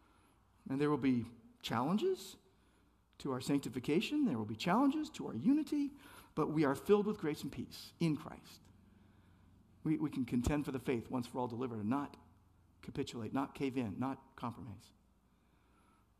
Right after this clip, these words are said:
I think it's astounding to know that the Father is our Father. W-, w-, the blessing is unimaginable.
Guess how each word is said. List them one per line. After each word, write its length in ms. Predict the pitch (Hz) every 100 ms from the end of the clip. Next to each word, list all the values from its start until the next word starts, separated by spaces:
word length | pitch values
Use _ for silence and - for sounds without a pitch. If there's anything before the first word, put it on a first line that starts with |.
| _ _ _ _ - - -
I 40 | 139
think 160 | 147 - -
it's 140 | -
astounding 480 | - 147 131 104 - - - - _ _ _
to 100 | -
know 120 | 131
that 140 | 120 -
the 60 |
Father 500 | 120 - 139 143 117 - - _ _ _ _ _ _
is 140 | 113
our 100 | 135
Father. 200 | 127 - - - _ _ _ _ _ _ _ _ _ _ _ _ _ _ _
W-, 140 | 156 -
w-, 140 | 208 -
the 100 | 151
blessing 480 | 202 262 - 226
is 140 | 165 -
unimaginable. 680 | 165 160 147 139 110 107 113